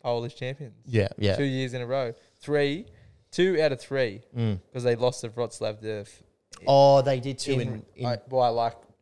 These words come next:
Speaker 1: a couple points.
Speaker 2: Yeah,
Speaker 1: I was at that
Speaker 2: right.
Speaker 1: match. And
Speaker 2: Yeah, okay.
Speaker 1: it was, um, yeah, then the next year they went on to do it and then backed it up again this year. So I'd like to see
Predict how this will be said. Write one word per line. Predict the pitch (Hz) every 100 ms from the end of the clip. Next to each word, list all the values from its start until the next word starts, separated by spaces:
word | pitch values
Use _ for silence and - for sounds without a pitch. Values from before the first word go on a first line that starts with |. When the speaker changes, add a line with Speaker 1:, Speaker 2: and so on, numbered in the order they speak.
| _ _ -
Speaker 1:
a | 127
couple | - 127 117
points. | 107 123 113 104
Speaker 2:
Yeah, | 117 107 101
Speaker 1:
I | 95
was | 110
at | 127
that | 123
Speaker 2:
right. | 95
Speaker 1:
match. | 123 113 - -
And | 120
Speaker 2:
Yeah, | 110 107 101 101
okay. | - - 104 _ _ -
Speaker 1:
it | 123
was, | 120 131
um, | 120 120 110 110 -
yeah, | 120 113
then | 117
the | 117
next | 120 123 -
year | 123 127
they | 120
went | 120 120
on | 120 120 120 -
to | 117 113 _ -
do | 135 190
it | 208
and | 131
then | 127 120 110 _ -
backed | 117 -
it | 120
up | 117
again | 117 117
this | 117 135
year. | 123 113
So | - 113 113
I'd | 123
like | 127
to | -
see | 117 127 123 120